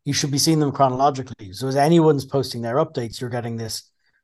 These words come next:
combined view of all two fourteen posts in a s-, on a screen. And we call that our, our updates log. So you're, you're getting that from everyone on every activity. Um, and then we also allow you to tag those posts against different entities. So,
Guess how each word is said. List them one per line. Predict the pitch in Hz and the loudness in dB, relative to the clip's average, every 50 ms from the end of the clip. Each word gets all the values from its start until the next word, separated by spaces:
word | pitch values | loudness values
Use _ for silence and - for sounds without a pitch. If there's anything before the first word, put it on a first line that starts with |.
| _ _ - | _ _ -10
combined | - - 147 143 131 131 123 127 135 139 139 139 135 113 | -6 -4 -4 -2 0 0 0 2 2 0 0 -2 -2 -4
view | 107 120 135 135 135 131 | -4 -4 -2 0 0 0
of | 120 110 98 | -2 -2 -6
all | - - - 127 123 123 120 120 110 | -10 -12 -10 -8 -6 -6 -4 -6 -6
two | 110 - 131 117 | -6 -8 -8 -8
fourteen | 113 - 113 107 - - 120 123 123 110 | -8 -8 -12 -12 -10 -10 -10 -8 -8 -8
posts | 113 110 98 98 95 - - - - - - - _ - | -8 -10 -10 -10 -12 -14 -14 -12 -12 -12 -12 -14 _ -18
in | - 127 110 | -16 -12 -10
a | 101 | -8
s-, | 98 - - - | -8 -8 -8 -10
on | - 123 110 | -12 -12 -10
a | 101 | -10
screen. | - - - 110 104 101 101 | -10 -10 -10 -10 -12 -10 -10
And | 104 | -8
we | 113 131 | -6 -8
call | 127 131 - 123 120 | -8 -6 -8 -8 -6
that | 117 110 104 | -4 -4 -4
our, | 104 95 95 - _ _ _ _ _ _ _ - | -4 -6 -6 -8 _ _ _ _ _ _ _ -10
our | 107 107 | -8 -6
updates | 113 107 - - 110 101 95 - - | -6 -8 -8 -12 -12 -12 -12 -12 -10
log. | 104 98 92 87 82 85 - - | -8 -8 -8 -8 -10 -12 -14 -14
So | - - 107 | -14 -12 -10
you're, | 104 107 123 - | -10 -10 -12 -10
you're | 151 127 | -10 -10
getting | 107 113 131 131 127 131 127 | -4 -2 -2 -2 -2 -2 -4
that | 120 107 104 | -4 -6 -8
from | - - 113 113 - | -10 -14 -16 -16 -12
everyone | - 127 127 117 131 127 120 113 107 104 104 | -8 -8 -6 -4 -4 -4 -4 -4 -4 -6 -6
on | 104 104 | -6 -6
every | 98 95 98 98 | -8 -8 -10 -12
activity. | 95 95 - - 127 110 104 101 98 92 _ _ _ _ _ _ - _ _ _ _ _ _ _ - | -12 -12 -12 -12 -12 -10 -10 -10 -12 -14 _ _ _ _ _ _ -20 _ _ _ _ _ _ _ -8
Um, | 139 127 127 123 131 - | -4 -4 -2 -2 -2 0
and | 175 170 160 | 2 4 6
then | 160 165 160 160 165 165 165 _ _ _ _ _ - | 6 4 4 2 0 -6 -8 _ _ _ _ _ 0
we | 147 165 175 | 4 8 8
also | 180 180 - - 175 160 | 8 8 6 6 6 6
allow | 156 156 | 6 6
you | 151 147 147 143 | 4 4 0 -2
to | 139 - - - | -6 -8 -16 -16
tag | - - - 160 160 170 165 156 | -10 -2 2 4 4 4 4 2
those | 147 139 135 131 123 117 113 107 107 - - _ _ - | 0 -2 0 -2 -2 -6 -8 -10 -12 -14 -16 _ _ -20
posts | - - - 139 131 123 117 - - - - - - - | -16 -10 -6 -4 -4 -4 -4 -4 -8 -8 -10 -12 -12 -10
against | 131 107 104 139 127 127 135 117 - - | -10 -8 -4 -4 -2 -2 -2 -4 -6 -8
different | - 117 101 - 131 147 | -8 -8 -6 -4 -2 -2
entities. | 175 185 180 160 127 113 104 101 95 - | -2 -2 -2 -2 -4 -4 -6 -8 -8 -8
So, | - - 127 113 110 107 | -6 -6 -6 -6 -8 -10